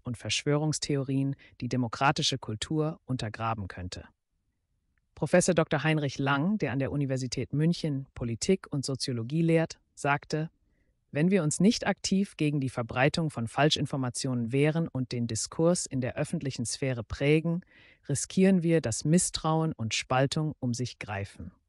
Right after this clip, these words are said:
In diesem Sinne unterstützen zahlreiche zivilgesellschaftliche Organisationen die Forderungen von Scholz und Steinmeier.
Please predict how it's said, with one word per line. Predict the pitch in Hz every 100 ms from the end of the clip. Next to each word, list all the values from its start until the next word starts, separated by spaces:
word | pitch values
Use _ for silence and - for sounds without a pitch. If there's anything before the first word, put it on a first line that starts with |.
| _ _ _ _ _ _ _ _ _ _
In | - 156
diesem | 190 226 233
Sinne | 180 196 190 -
unterstützen | 165 151 143 - 180 - 151
zahlreiche | - 160 180 175 170 175 156
zivilgesellschaftliche | - 139 165 175 156 143 - 135 - 127 127
Organisationen | 127 127 123 120 110 - 139 139 156 156
die | 117
Forderungen | - 143 143 139 143 139
von | - 110
Scholz | - 127 131 -
und | 104
Steinmeier. | - 123 117 104 82 80